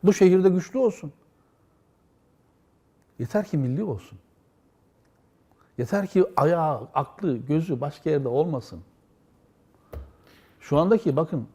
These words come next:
asıl tehlike nedir biliyor musunuz? Şu anda ana muhalefet partisinin yönetimindekilerin iktidara gelmek diye bir derdi yok.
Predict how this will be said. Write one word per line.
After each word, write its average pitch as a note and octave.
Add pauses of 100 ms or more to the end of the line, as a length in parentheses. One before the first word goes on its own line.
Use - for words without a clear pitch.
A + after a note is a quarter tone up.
(400)
asıl D#3+
tehlike A#2+
nedir D#3+
biliyor A3+
musunuz? - (1200)
Şu -
anda G#3
ana C#3
muhalefet E3
partisinin D3+ (1000)
yönetimindekilerin C3+ (1900)
iktidara A2+
gelmek A#2
diye G2+
bir G2+
derdi G#2
yok. F2+